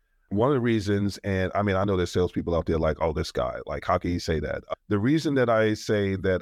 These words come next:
I lean more into account management being valuable and customer support and, and those roles are, those are the people that speak to the people. You know, those are the people that, well, I'll, I'll,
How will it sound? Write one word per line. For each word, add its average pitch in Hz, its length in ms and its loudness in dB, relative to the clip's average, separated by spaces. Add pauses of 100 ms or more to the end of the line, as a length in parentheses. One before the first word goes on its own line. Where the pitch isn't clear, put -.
I 95 200 0
lean 101 260 0
more 95 260 -2
into 95 440 -4
account 90 340 -4
management 95 480 0
being 87 320 -2
valuable 92 640 2
and 80 140 -4
customer 87 400 -2
support 95 640 0
and, 80 220 -2 (320)
and 90 200 0
those 101 280 2
roles 110 280 2
are, 95 120 2
those 107 500 0
are 98 140 2
the 92 120 0
people 92 500 -2
that 85 440 0 (180)
speak - 300 -4
to - 100 -4
the - 60 -4
people. - 240 -10 (180)
You 95 120 0
know, 95 340 2
those 107 220 2
are - 20 4
the 113 80 2
people 104 540 0
that, 92 400 2 (100)
well, 95 100 2
I'll, 123 200 4
I'll, 117 240 2